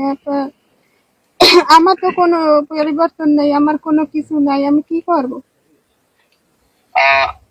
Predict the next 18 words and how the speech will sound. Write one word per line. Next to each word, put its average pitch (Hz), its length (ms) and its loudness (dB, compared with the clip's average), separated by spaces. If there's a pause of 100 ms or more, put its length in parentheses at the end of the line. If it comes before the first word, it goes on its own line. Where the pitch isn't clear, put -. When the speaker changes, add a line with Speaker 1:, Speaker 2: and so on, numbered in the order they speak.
Speaker 2:
আপনি 523 300 0
টেনশন 508 340 -4
করেন 359 260 -6
না, 349 180 -4 (640)
আপনি - 220 -4
টেনশন - 380 -8
করবেন 466 300 2
না। - 140 2
আমরা 330 320 0 (180)
একটা - 320 -4 (120)
দেখি - 240 -8
আপনার 156 300 -4
জন্য 151 160 -6
আমরা 147 220 2
কি 147 200 -14
ব্যবস্থা - 380 -10
করতে - 300 -18
পারি। - 260 -10